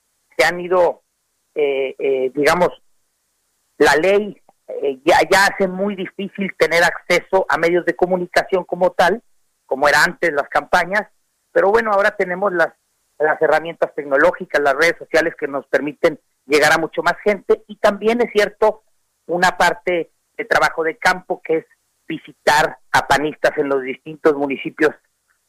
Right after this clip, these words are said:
del estado, eh, pero bueno, pues tienes que ir uno por uno, o reuniones de dos o tres personas con distancia, no es, no es lo mismo. Antes pues se hacían con reuniones de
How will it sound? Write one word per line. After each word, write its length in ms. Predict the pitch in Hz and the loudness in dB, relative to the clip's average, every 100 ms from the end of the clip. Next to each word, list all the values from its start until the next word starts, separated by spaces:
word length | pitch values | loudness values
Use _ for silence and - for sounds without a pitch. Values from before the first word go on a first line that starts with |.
| - | 0
del 200 | 156 165 | 2 2
estado, 560 | - - 180 185 180 _ _ _ _ _ - | 2 2 2 2 -2 _ _ _ _ _ -6
eh, 220 | 156 - | -4 -2
pero 240 | - 160 156 | 0 2 4
bueno, 300 | 180 226 220 | 2 0 -2
pues 160 | - | -6
tienes 300 | - 180 202 - | -4 -2 -2 0
que 160 | 180 | 0
ir 200 | 180 196 | 0 -2
uno 260 | 190 185 185 | 0 0 0
por 220 | 131 139 | -2 0
uno, 420 | 170 214 214 208 | 0 0 2 2
o 240 | 196 131 - _ _ _ | 2 -2 -12 _ _ _
reuniones 540 | 131 143 165 185 170 | 0 0 2 2 2
de 80 | 147 | 2
dos 140 | 160 175 | 2 0
o 80 | 175 | -2
tres 220 | 180 170 | -2 -2
personas 580 | 160 135 175 196 208 185 - | -4 -2 2 2 2 -2 -6
con 180 | 143 131 | -10 -10
distancia, 880 | 123 _ 160 185 214 - 208 196 - _ _ - | -14 _ 0 2 0 0 0 0 -4 _ _ -6
no 260 | 160 185 | 2 4
es, 140 | 190 202 - - _ _ _ - | 4 4 0 -16 _ _ _ -2
no 120 | 175 | 0
es 80 | 185 | 2
lo 100 | 196 | 0
mismo. 260 | 208 202 | -2 0
Antes 280 | 170 165 190 | 0 0 -6
pues 140 | - 165 | -4 -4
se 100 | 160 | -2
hacían 280 | - 170 170 | 0 -2 0
con 180 | 185 | -2
reuniones 560 | 156 147 151 165 165 143 | 0 -2 0 0 0 -2
de 220 | 131 120 | -2 -4